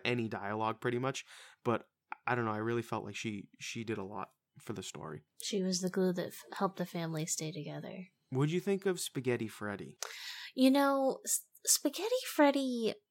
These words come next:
Speaker 2: I understand his role in the movie between the farming and the potential prayer that might have helped young, uh, what's his face? What's the little kid's name?
Speaker 1: David.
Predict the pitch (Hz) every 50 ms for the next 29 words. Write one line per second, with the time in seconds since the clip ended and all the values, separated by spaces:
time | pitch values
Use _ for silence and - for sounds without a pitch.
0 | _ _ _ - - - _ _ _ _ - 247 277 277 - 269 302 339 381 415
1 | 415 392 - - - 240 226 220 220 220 214 226 208 196 185 180 180 185 190 190
2 | 190 180 175 175 175 175 175 175 180 - - 175 175 175 170 165 165 165 160 160
3 | 160 165 170 170 175 170 165 160 160 165 165 151 - - _ - _ _ _ _
4 | _ _ - 190 185 - - 196 190 180 175 175 175 175 175 175 - - 175 165
5 | 160 160 160 165 170 170 165 165 160 160 165 165 170 - - - 160 156 151 147
6 | 143 143 160 170 180 185 _ - - - - - - - - - _ _ - 214
7 | 208 - 247 247 - 240 226 208 - - 220 214 - - - - - 196 180 170
8 | 165 165 165 170 165 165 - - 151 156 156 160 160 160 165 170 - - 175 160
9 | 156 156 - - - - - - 180 175 180 170 160 156 151 151 156 165 165 175
10 | - _ _ _ _ _ _ _ _ _ _ _ _ _ _ _ _ _ _ _
11 | _ _ _ _ _ _ _ - 143 - 123 107 - 135 156 - - - - -
12 | - - 123 127 170 180 - - - 214 214 - - 269 269 277 269 269 - 277
13 | 262 - - 285 285 302 294 294 285 - 110 117 - - 95 -